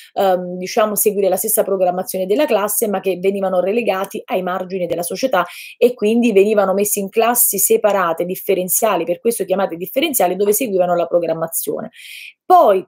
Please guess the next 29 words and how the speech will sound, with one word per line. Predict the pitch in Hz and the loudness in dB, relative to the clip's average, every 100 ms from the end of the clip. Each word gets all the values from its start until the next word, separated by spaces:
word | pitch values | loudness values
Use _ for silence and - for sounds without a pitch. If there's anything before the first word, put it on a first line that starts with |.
| _ _ | _ _
con | - 370 415 | -4 2 4
la | |
cinquecentodiciassette | 339 277 220 226 220 208 190 180 196 - 233 196 | 2 0 -4 -2 -2 0 -2 -2 -2 0 -2 -2
invece | 180 180 180 | -8 -6 -6
del | 175 | -6
settantasette | - 185 220 247 320 320 226 202 | -6 -8 -4 -4 0 0 0 0
vengono | 196 196 196 | -2 -2 -4
eliminate | 196 202 226 262 190 | -2 -2 -2 -2 -2
finalmente | 196 175 202 220 185 | -4 -4 -2 -2 -2
queste | 170 - 185 | -4 -4 -6
classi | 196 208 - | -2 -2 -4
speciali, | - - 170 208 175 170 | -8 -8 -4 -2 -2 -4
quindi | 190 175 | -6 -4
queste | 175 185 | -6 -4
classi | 202 190 - | -6 -6 -6
differenziali, | 165 - 302 392 - 170 170 - - - - | -10 -8 -4 -4 -2 -6 -6 -12 -16 -20 -12
e | - 349 240 | 0 2 4
vengono | 214 208 220 | 2 4 2
anche | 294 370 262 | 2 2 2
abolite | 202 220 277 202 180 - 202 233 - - - | 2 2 0 0 -6 2 2 2 -4 -20 0
le | 220 | 0
pagelle | 440 311 254 214 208 247 240 | 2 -2 2 4 4 2 0
che | 208 180 | -2 -4
vengono | 190 190 | -6 -6
sostituite | 190 208 240 254 247 | -4 -6 -4 -6 -4
dalla | 262 240 - | -4 -4 -6
scheda | - 208 208 | -2 2 2
di | 202 | 2
valutazione | 180 175 170 175 - 294 214 170 | 2 0 -4 -4 -2 0 -2 -4